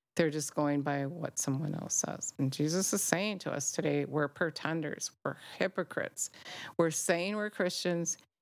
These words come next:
yet we're not even connected with him, and we're not doing the thing that we need to do so that he can come. He said, "It's not his will that one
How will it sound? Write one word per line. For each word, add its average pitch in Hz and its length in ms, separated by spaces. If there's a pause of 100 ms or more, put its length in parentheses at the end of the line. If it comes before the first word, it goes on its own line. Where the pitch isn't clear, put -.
(100)
yet 165 200
we're 156 100
not 151 280
even 180 300
connected 165 520
with 156 180
him, 160 200
and 147 140
we're 147 120
not 147 240
doing 175 200
the 170 100
thing 165 200
that 156 160
we 160 160
need 170 240
to 214 100
do 156 200
so 165 240
that 156 260 (340)
he 170 200
can 156 400
come. - 300 (580)
He 165 160
said, 156 200
"It's 147 260
not 156 320
his 165 360
will 147 320 (140)
that 147 240
one 147 440